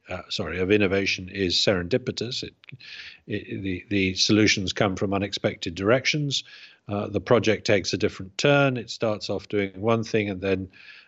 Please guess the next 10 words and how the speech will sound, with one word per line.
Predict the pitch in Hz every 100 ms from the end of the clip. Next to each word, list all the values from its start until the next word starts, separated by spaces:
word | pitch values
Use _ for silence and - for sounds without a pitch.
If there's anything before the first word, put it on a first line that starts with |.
| _
uh, | 98 98 98 -
ends | 101 95 98
up | 92
doing, | - 95 90 92 92 -
uh, | 92 90
another. | 101 107 113 120 127 - _ _ _
Um, | 120 113 110 - - _ _ -
uh, | 123 120 -
so, | - 156 139 - _ _
um, | 151 147 143